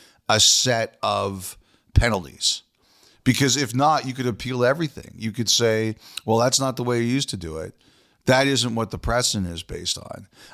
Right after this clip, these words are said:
I think you'd almost have to agree to that in advance. You know, the one thing about Dale Hunter,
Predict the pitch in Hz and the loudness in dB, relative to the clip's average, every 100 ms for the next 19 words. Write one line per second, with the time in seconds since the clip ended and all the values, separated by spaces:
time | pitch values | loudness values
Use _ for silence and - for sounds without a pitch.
0 | - 123 135 160 135 123 107 117 110 104 | 0 0 2 0 2 2 0 -2 -4 -6
1 | 95 95 107 98 95 92 101 101 87 113 | -6 -4 -4 -2 -4 -4 -6 -8 -4 -4
2 | 107 113 139 143 135 185 208 233 190 165 | -2 -2 0 0 0 0 0 -4 -2 -4
3 | 123 123 101 107 120 87 78 | -2 -2 -2 -4 -8 -8 -16